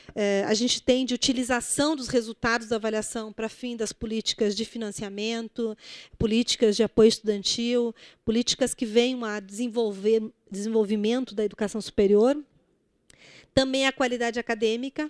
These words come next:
né, com critérios claros, indicadores para a formação de profissionais, e a criação e regulamentação,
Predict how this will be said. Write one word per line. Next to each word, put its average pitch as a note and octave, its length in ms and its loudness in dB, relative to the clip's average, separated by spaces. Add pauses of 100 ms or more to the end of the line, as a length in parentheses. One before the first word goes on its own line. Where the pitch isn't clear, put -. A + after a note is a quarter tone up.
(120)
né, G#3 120 -10
com A3+ 180 -8
critérios A3+ 760 4 (300)
claros, A#3+ 480 8
indicadores A#3 840 4
para A3 140 -2
a - 20 -4
formação A3+ 460 -2
de - 80 -6
profissionais, A3 960 0 (680)
e C#4+ 320 0
a C4 140 0
criação C#4+ 520 2
e C#4 40 4
regulamentação, B3 1120 0